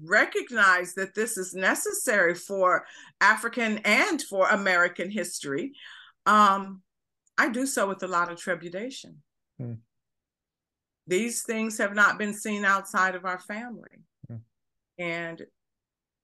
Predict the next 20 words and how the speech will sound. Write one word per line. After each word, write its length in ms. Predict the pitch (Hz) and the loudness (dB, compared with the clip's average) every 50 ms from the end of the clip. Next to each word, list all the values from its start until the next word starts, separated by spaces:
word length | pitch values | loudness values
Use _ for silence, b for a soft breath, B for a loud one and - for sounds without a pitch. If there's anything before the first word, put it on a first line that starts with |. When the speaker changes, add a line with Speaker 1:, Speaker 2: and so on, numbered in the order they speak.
| _ _ _ _ _ _ _ _ - | _ _ _ _ _ _ _ _ -10
Speaker 1:
so 640 | - - - 202 180 170 170 170 165 165 170 - - | -8 -4 0 2 4 4 4 4 2 0 -6 -10 -6
it's 340 | - 196 185 185 - - 143 | -4 -4 -4 -4 -8 -8 -6
not 340 | 190 202 196 190 196 196 196 | 0 4 6 6 6 6 4
easy, 540 | 202 214 254 285 277 - 196 196 196 196 196 _ _ _ _ _ _ _ _ _ _ _ _ _ _ _ _ _ _ _ _ _ _ _ 170 | 0 -4 -6 -8 -8 -8 -10 -10 -12 -14 -16 _ _ _ _ _ _ _ _ _ _ _ _ _ _ _ _ _ _ _ _ _ _ _ -6
but, 340 | 165 196 185 180 180 180 - - - | 0 2 4 4 4 0 -4 -6 -4
um, 380 | 180 175 170 170 170 170 165 - - | -2 0 0 -2 -2 -6 -6 -2 0
as 280 | 185 185 185 - - | 2 2 2 2 0
we 340 | 175 185 208 208 202 202 190 - - | -4 -4 -4 -4 -4 -6 -8 -4 0
are 420 | 170 180 180 180 175 180 175 - - | 2 4 4 4 4 2 0 -4 -6
cataloging, 1040 | - - 180 180 190 202 196 190 185 190 190 190 202 202 202 208 214 214 208 214 - | -2 2 2 2 2 0 0 0 2 2 0 -2 -6 -12 -10 -8 -8 -8 -8 -8 -10
transcribing, 1000 | - 202 180 180 190 190 - - 196 185 185 185 185 185 185 190 190 196 190 - | -6 -6 -4 -4 -4 -6 -6 -2 0 2 4 4 2 0 -4 -8 -12 -12 -12 -10
and 200 | - 185 180 180 | -8 -8 -8 -6
digitizing, 880 | 170 180 190 190 220 220 214 214 185 180 180 175 180 - 190 185 180 180 180 _ b b b b b b b b b b | -4 -4 -4 -4 -6 -8 -2 0 0 0 0 -2 -6 -8 -10 -10 -10 -12 _ _ b b b b b b b b b b
we 440 | 165 170 185 190 190 185 180 180 | -6 -4 -2 -2 -2 -2 -4 -6
are 240 | - 165 175 175 175 | -2 0 2 2 2
hoping 380 | 180 185 185 190 - 196 185 180 | 0 -2 -4 -4 -4 -8 -8 -6
to, 480 | - - 202 175 180 180 175 170 160 - - | -8 -6 -6 -6 -6 -6 -8 -10 -12 -10 -6
uh, 280 | 170 175 170 165 165 165 | -4 -4 -2 -4 -4 -8
present 440 | - - 202 175 165 190 185 180 | -10 -8 -8 -6 -4 -4 -4 -2
a, 100 | 165 165 | -4 -6